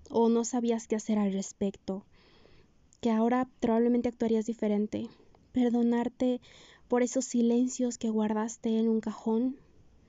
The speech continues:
cuando en realidad querías gritar. Perdonarte una y otra vez. ¿Por qué? Porque nos vamos a equivocar, porque vamos a volver a caer. <laughs> Tal vez en diferentes cosas,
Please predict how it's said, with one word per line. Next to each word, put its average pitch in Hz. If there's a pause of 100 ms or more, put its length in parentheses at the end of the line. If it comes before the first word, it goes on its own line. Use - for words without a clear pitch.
(420)
cuando 240
en 240
realidad 233
querías 247
gritar. 220 (520)
Perdonarte 233
una 233
y 214
otra 202
vez. 214
¿Por 226
qué? 269
Porque 269
nos 220
vamos 214
a -
equivocar, 190 (380)
porque 226
vamos 226
a 240
volver 214
a 208
caer. 180 (200)
<laughs> -
Tal 220
vez 269
en 339
diferentes 233
cosas, -